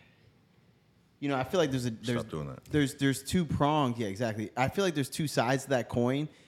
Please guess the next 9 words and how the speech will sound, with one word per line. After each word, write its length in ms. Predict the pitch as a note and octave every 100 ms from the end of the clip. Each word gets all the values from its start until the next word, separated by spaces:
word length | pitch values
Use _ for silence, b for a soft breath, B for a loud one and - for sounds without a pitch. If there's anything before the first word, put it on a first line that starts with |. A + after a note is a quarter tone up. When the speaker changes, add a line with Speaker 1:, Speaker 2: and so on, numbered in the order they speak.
| b b b -
Speaker 1:
And, 160 | B2+ -
and 160 | C3+ C3+
most 300 | D#3+ A3 -
people, 760 | F3+ D3 D3 C3 B2+ B2 - B2+
they 760 | C3+ C#3+ D#3 D#3+ D3+ C#3 B2+ - _ -
refuse 800 | C3+ C3 A#2 - D3+ E3 D3 -
to 120 | B2
take 340 | - B2+ - -
ownership 800 | C3 B2+ B2 - B2 A2 G#2